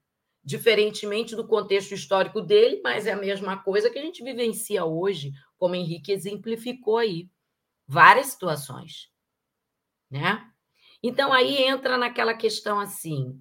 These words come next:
é, o evangelho de Jesus, né, tudo que os evangelistas escreveram sobre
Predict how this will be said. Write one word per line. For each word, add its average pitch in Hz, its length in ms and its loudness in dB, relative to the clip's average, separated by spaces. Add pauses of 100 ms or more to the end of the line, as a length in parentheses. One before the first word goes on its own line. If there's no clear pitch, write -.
(120)
é, 151 580 0
o 208 140 4
evangelho 185 880 2
de 143 80 -12
Jesus, 143 1080 -10 (680)
né, 156 160 -8
tudo 269 380 -6
que 233 100 -4
os 226 140 -2
evangelistas 180 1000 -2
escreveram 160 880 -2
sobre 147 640 -6